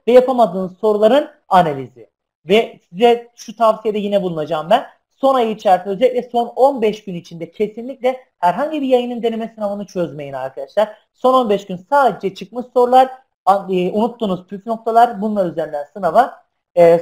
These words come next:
son rötuşlarınızı yapmanızı istiyoruz. Peki bunları konuşurken hangi yayın diye bir soru gelecek karşına. Ya hangi yayından ben bunları yapacağım?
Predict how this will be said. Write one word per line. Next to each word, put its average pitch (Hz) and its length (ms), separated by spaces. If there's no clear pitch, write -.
son 226 240
rötuşlarınızı 170 580
yapmanızı 160 560
istiyoruz. 127 440
Peki 302 260
bunları 294 300
konuşurken 254 600
hangi 262 380
yayın 196 260
diye 254 140
bir 220 60
soru 202 240
gelecek 156 380
karşına. 151 300
Ya 190 120
hangi 226 280
yayından 190 280
ben 170 180
bunları 156 180
yapacağım? 160 380